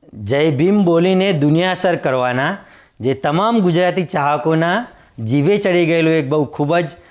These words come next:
અ, લોકપ્રિય અને એવું, અ, બહુ ખૂબ જ નામના મેળવી ચૂકેલું ગીત જે દશરથભાઈ સાલ્વીએ આ અગાઉ પણ, અ, રજૂ કરી ચૂક્યા છે. તો આ સંગીતના માધ્યમથી જ ફરીવાર સમાજમાં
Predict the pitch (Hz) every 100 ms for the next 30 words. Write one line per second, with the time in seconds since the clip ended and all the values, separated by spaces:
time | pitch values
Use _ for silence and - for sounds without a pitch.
0 | - - 117 117 120 113 - _ _ _
1 | 110 120 170 175 170 170 170 156 151 156
2 | 147 147 147 139 - _ - 113 120 117
3 | 131 - 143 170 131 127 127 165 185 175
4 | 165 - 139 139 127 123 110 139 147 -
5 | - _ 104 98 131 131 131 117 120 -
6 | 131 120 127 123 110 113 131 123 107 101
7 | _ _ - 117 113 123 113 139 214 247
8 | _ - 104 113 120 131 120 120 110 107
9 | 104 90 - 80 _ _ _ _ - 170
10 | - 147 175 202 - - - 143 156 190
11 | 196 190 160 135 120 170 156 156 107 87
12 | _ _ _ - 151 180 147 110 90 135
13 | 156 170 143 123 85